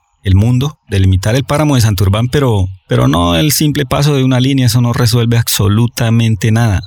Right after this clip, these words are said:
nada. Es que el mundo entero realice las acciones para conservar nuestros páramos, beneficiando, por supuesto, y garantizándole calidad de vida a los habitantes, no desplazándolos y sacándolos de allá como han querido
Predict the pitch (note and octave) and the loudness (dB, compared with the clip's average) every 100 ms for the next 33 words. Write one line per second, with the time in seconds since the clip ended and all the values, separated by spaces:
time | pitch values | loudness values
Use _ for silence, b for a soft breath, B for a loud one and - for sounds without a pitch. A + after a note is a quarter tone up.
0 | - _ G2 A2+ A2+ F#2 F#2 _ _ - | -10 _ -4 0 -2 -4 -8 _ _ -20
1 | _ _ _ G#2 G#2+ - - C#3+ D3 E3 | _ _ _ -4 -2 -2 0 0 0 0
2 | E3+ D#3 B2 A#2+ A2+ B2 D3+ _ _ _ | 0 -2 0 -2 0 -4 -8 _ _ _
3 | - G#2+ G2+ G#2+ C#3+ C3 G#2 F#2+ F#2 B2 | -2 0 0 0 0 0 0 -2 0 0
4 | A#2+ C3+ D#3 - - _ G#2+ G2+ F#2 G2+ | 0 -2 -4 -8 -12 _ -4 -4 -2 0
5 | F#2 F#2 G#2+ D#3 D3 - - A#2 A2+ D3+ | 0 0 0 0 -2 -2 -2 -4 -4 -6
6 | F3+ - - _ - A2 G#2 F#2+ F#2+ - | -8 -10 -12 _ -6 -2 0 0 0 0
7 | A#2 A#2 A#2+ B2+ A2 G2+ F2 G#2 G2+ - | 0 0 -2 -2 -2 -2 -2 -2 -2 0
8 | B2 A#2+ - B2 G#2 G#2 G2+ G2 G2 F#2 | -2 -2 -4 -2 -2 0 0 0 0 0
9 | G#2+ A#2 G#2+ - F#2 F#2 F#2 G2 G2+ G2+ | 0 0 -2 -2 0 0 0 0 0 0
10 | F2+ F2 E2 D#2+ E2 D#2+ - - E3 G#2 | 0 0 0 0 -2 -2 -10 -8 -4 -2
11 | B2+ - A#2 F#2 A2 A2 A2+ G2 F#2 F#2 | -2 -2 -2 0 0 0 0 0 0 0
12 | F#2+ F#2+ G2 F#2 D#2+ E2 F#2 - F#2+ D#2+ | 0 0 2 0 0 0 0 0 0 0
13 | D#2+ F2+ - F#2 F2+ F2+ F2+ | 0 0 0 0 0 0 -2